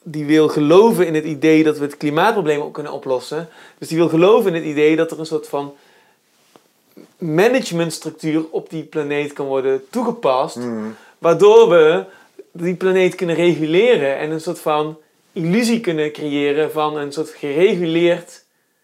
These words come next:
Speaker 2: Ja.
Speaker 1: idee van wat die a-, aarde is. Dus eigenlijk helemaal los van die chaos.
Speaker 2: Ja. Ja, dat klopt. En, eh, en dat zijn wel twee totaal verschillende wereldbeelden <laughs> die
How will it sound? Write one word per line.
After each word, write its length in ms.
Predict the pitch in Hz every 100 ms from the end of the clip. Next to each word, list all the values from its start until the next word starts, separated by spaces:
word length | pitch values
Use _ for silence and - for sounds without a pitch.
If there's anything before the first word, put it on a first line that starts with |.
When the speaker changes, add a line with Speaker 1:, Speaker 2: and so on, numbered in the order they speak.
| _ _ _ _ _ _ _ _ _ _ _ _
Speaker 2:
Ja. 300 | 117 113 101 -
Speaker 1:
idee 520 | 196 165 254 277 170
van 120 | 160
wat 120 | 165
die 180 | 170 170
a-, 180 | 175 170
aarde 340 | - 180 170 175
is. 300 | 247 208 -
Dus 140 | 160
eigenlijk 340 | 175 175 165 165
helemaal 280 | 196 175
los 160 | 202 254
van 140 | -
die 80 | 170
chaos. 640 | 147 214 190 127 120 113 - _
Speaker 2:
Ja. 340 | - 139 113 - - _ _ _ _ _ _ _ _ _ _ _ _ _ _ _ _ -
Ja, 280 | 196 160 123
dat 180 | 165
klopt. 320 | - 170 180 151
En, 500 | 147 143 147 147 143
eh, 440 | 143 139 131 127 120 - _ _ _ _ _ _
en 140 | 143
dat 140 | 165
zijn 140 | - 156
wel 180 | 147 165
twee 380 | - 175 156
totaal 420 | - 131 202 196 175
verschillende 460 | 135 - 160 131
wereldbeelden 920 | 127 156 160 123 120 107 104 113 135
<laughs> 60 | 107
die 340 | 143 143 -